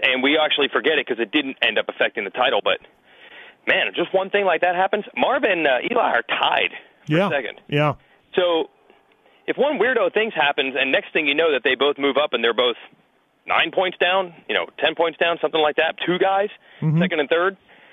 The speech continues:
Speaker 1: I mean, that's not out of the realm of possibility.
Speaker 2: No, no, absolutely.
Speaker 1: No.
Speaker 2: And, and, and, yeah,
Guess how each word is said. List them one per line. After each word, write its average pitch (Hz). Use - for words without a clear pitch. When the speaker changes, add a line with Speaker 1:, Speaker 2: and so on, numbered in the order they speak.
Speaker 1:
I 127
mean, 139
that's 185
not 175
out 104
of 95
the 92
realm 95
of 110
possibility. 98
Speaker 2:
No, 190
no, 214
absolutely. 160
Speaker 1:
No. 156
Speaker 2:
And, 165
and, 165
and, 160
yeah, 170